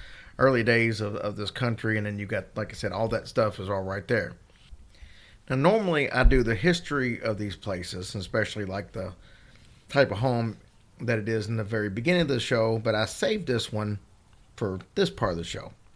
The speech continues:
The Bel Air House is a five-bedroom, one-and-a-half bath home located at sixteen ninety-nine Belmont Street in Bel Air, Ohio. It was built in nineteen oh four, and the original owner of the home was Jacob Hetherington,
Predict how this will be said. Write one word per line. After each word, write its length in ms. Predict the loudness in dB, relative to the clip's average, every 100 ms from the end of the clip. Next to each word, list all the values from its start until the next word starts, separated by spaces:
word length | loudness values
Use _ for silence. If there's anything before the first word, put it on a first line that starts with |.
| -20 -20 -20 -18 -18 -20 -20 -20 -20 -20 -20 -20 -20 -20 -20 -20 -20 -20 -8
The 80 | -4
Bel 280 | 2 4 6
Air 120 | 6
House 420 | 6 4 0 -2 -6
is 160 | -4
a 60 | -4
five-bedroom, 920 | 2 2 2 0 0 -2 -4 -6 -10 -14 -16 -4
one-and-a-half 640 | 0 2 2 2 2 0
bath 500 | -2 -2 -4 -8 -16 -20 -20 -20 -20 -12
home 240 | -4 -2 0
located 420 | -2 -2 -2 -2
at 220 | -6 -6
sixteen 520 | -6 -6 -4 -2 -2
ninety-nine 560 | 0 0 0 0 0 -2 -6 -8 2
Belmont 360 | 4 4 0
Street 280 | 0 -4 -4
in 300 | -4 -6 -6 -10 -16 -6
Bel 300 | 0 2 4
Air, 180 | 2 0
Ohio. 440 | -2 -2 -2 -6 -14 -4
It 60 | 0
was 80 | 2
built 300 | 4 2 2
in 100 | 0
nineteen 380 | 0 0 -2
oh 120 | -2 -4
four, 380 | 0 0 0 -4 -18 -10 -2
and 80 |
the 60 | 2
original 440 | 6 6 6 2
owner 220 | 2 0 0
of 60 |
the 80 | -2
home 220 | -2 -2
was 180 | 0 0
Jacob 380 | 0 -2 -2 4
Hetherington, 500 | 4 4 2 0 0